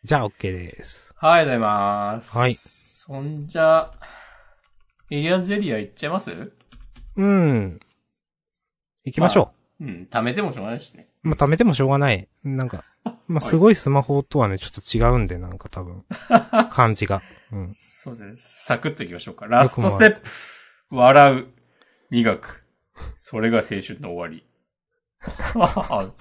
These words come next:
Speaker 2: さようでございますか。
Speaker 1: あ、そういう感じなんだ。<laughs> おー。
Speaker 2: そういう感じなんだ。なんか、あ、でも、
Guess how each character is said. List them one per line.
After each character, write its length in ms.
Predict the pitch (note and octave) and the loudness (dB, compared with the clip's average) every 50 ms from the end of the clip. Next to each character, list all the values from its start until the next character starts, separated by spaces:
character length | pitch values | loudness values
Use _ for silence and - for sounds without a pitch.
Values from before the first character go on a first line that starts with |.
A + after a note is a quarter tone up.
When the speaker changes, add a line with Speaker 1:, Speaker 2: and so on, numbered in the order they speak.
| G3+ - - D#4+ - - G3+ G3 G3+ - G#3+ - | 2 2 2 -10 -10 -10 -16 -16 -16 -16 -18 -12
Speaker 2:
さ 120 | - - - | -6 -2 4
よ 60 | G2 | 8
う 40 | B4+ | 8
で 60 | - | 8
ご 60 | - | 8
ざ 80 | - F#2 | 6 -2
い 40 | F2+ | -4
ま 120 | F2+ F2+ | -6 -8
す 120 | - - _ | -10 -12 _
か。 280 | _ - - - - _ _ _ _ - - - - - _ - - - - - - - - - - - - - - - | _ -8 -8 -8 -10 _ _ _ _ -20 -20 -20 -20 -10 _ 0 0 0 0 -4 -10 -10 -10 -10 -10 -12 -14 -20 -12 -4
Speaker 1:
あ、 200 | - C3 B2 A#2+ | -2 0 0 0
そ 340 | G#2+ - - - D3 D3+ D#3+ | 0 -2 0 4 6 6 8
う 40 | E3+ | 8
い 40 | - | 6
う 80 | - | 6
感 220 | - - E3+ E3 E3 | 4 4 2 2 4
じ 60 | D#3+ | 4
な 140 | D#3+ D#3 D3 | 2 2 2
ん 100 | B2 G#2 | 2 0
だ。 200 | F#2+ F2+ - - - | -2 -4 -6 -10 -14
<laughs> 80 | - - | -16 -12
お 600 | G#2+ G#2+ G#2+ G#2+ G#2+ G#2+ G#2+ G#2+ G#2+ G#2+ A2 A#2 | -10 -8 -6 -6 -6 -4 -4 -4 -4 -4 -4 -4
ー。 40 | |
Speaker 2:
そ 120 | - - - | -2 0 2
う 20 | |
い 40 | - | 2
う 40 | - | 6
感 220 | - A3 G#3+ G#3 | 8 8 8 8
じ 80 | G3 A3 | 8 4
な 120 | A3+ A3+ | 4 4
ん 60 | G3+ | 4
だ。 140 | C3+ G2 G#2 | 2 0 0
な 220 | B2+ D3+ G#3 C4 C#4+ | 4 6 8 8 6
ん 100 | - - | 4 0
か、 140 | - - - | -2 2 8
あ、 300 | C#3+ C#3 B2+ - - - - - - - _ _ _ _ _ - | 10 10 10 8 6 -2 -18 -20 -20 -20 _ _ _ _ _ -4
で 80 | D#3+ | -2
も、 420 | D3 C3+ A#2+ A2 G2 F2+ - - | 0 2 2 2 2 0 -2 -8